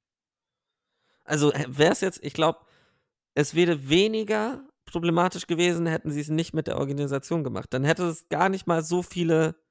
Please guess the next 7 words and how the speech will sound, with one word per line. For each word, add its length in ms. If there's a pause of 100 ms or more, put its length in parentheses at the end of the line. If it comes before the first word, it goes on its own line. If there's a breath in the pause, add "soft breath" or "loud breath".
(760)
Aufreger 600
gegeben. 480
Aber 220
dadurch, 300
dass 160
sie 80
es 80